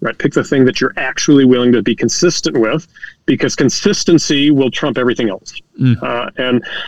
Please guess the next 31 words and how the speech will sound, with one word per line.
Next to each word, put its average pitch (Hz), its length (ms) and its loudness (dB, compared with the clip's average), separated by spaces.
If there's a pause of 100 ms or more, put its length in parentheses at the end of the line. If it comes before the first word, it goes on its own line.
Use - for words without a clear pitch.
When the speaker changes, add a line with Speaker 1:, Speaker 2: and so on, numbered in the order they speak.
(280)
Speaker 1:
so, 131 480 -2
um, 143 560 -2 (600)
there 160 360 6
is 165 140 4
no, 156 320 6
no 151 200 4
right 143 240 2
or 135 80 2
wrong 127 300 0
in 120 80 -2
terms 123 300 0
of 107 80 -2
lead 120 240 2
source. - 640 0
It's 147 160 -2
just - 180 -2
whatever 123 280 2
you're 117 100 6
willing 117 220 4
to 107 60 4
be 110 100 2
consistent 110 440 -4
with. - 120 -8 (500)
In 131 140 0
terms 185 320 4
of, 139 240 0 (160)
of 131 360 -4 (340)
how - 220 -2
many 139 200 2
calls, 117 520 -2
I, 135 160 -2